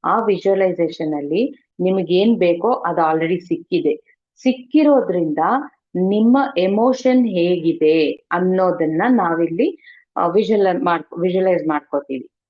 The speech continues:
So ಈಗ ನಿಮ್ಗೆ ಏನ್ ಬೇಕು ಅನ್ನೋದನ್ನ ಫಸ್ಟ್ ಕ್ಲಾರಿಟಿ ತಗೊಳ್ಳಿ. ಕ್ಲಾರಿಟಿ ತಗೊಂಡ್ಮೇಲೆ ಅದು ನಿಮ್ಗೆ already ಸಿಕ್ಕಿದೆ ಅಂತ ಫೀಲ್ ಮಾಡ್ಕೊಳ್ಳಿ. ಕಣ್ ಮುಚ್ಕೊಳ್ಳಿ.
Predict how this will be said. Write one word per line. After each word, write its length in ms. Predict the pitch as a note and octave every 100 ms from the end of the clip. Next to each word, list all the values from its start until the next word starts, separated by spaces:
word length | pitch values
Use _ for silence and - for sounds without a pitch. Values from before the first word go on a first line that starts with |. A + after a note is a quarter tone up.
| _ _ _ _ _ _ _
So 80 | A3
ಈಗ 280 | G3 A3+ B3
ನಿಮ್ಗೆ 320 | C4 G#3 E3+
ಏನ್ 200 | F3 G#3+
ಬೇಕು 260 | F#3+ F3 F3
ಅನ್ನೋದನ್ನ 360 | E3+ E3 D#3+ F3+ F3+
ಫಸ್ಟ್ 340 | D#3+ - F#3+
ಕ್ಲಾರಿಟಿ 400 | F#3 D#3 D#3 D#3
ತಗೊಳ್ಳಿ. 380 | - C#3+ C#3 - _ _ _ _ _ _ _ _ _
ಕ್ಲಾರಿಟಿ 420 | F#3 G#3+ B3+ A3+
ತಗೊಂಡ್ಮೇಲೆ 720 | F#3 D#3+ E3 D3+ C#3+ D3 A3+ -
ಅದು 200 | F3+ G3
ನಿಮ್ಗೆ 360 | F#3+ E3 D#3
already 240 | D#3+ F3 G3
ಸಿಕ್ಕಿದೆ 540 | - F3+ - F#3+ E3
ಅಂತ 180 | D#3+ D3+ D#3+
ಫೀಲ್ 320 | E3+ E3 D#3+
ಮಾಡ್ಕೊಳ್ಳಿ. 440 | C#3 - - - - _ _ _ _ _ _
ಕಣ್ 240 | - A3 A#3
ಮುಚ್ಕೊಳ್ಳಿ. 480 | G#3 - - C#4+